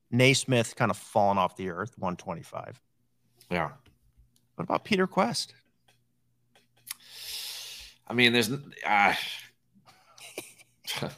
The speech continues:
Speaker 1: like making you uncomfortable with some of these names.
Speaker 2: Come on. Come on.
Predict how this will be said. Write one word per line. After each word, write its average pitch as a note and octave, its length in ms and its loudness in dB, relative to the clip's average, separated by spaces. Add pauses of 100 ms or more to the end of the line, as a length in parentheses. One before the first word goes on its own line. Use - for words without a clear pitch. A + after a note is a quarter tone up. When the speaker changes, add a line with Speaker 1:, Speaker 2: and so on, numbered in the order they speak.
(220)
Speaker 1:
like F3 220 6
making C#3+ 220 4
you A#2+ 80 4
uncomfortable G#2+ 580 0
with B2+ 80 -2
some B2+ 180 0
of A#2 60 -4
these - 160 -2
names. - 540 -2
Speaker 2:
Come D#3+ 140 -4
on. - 180 -8 (540)
Come - 140 -6
on. - 60 -10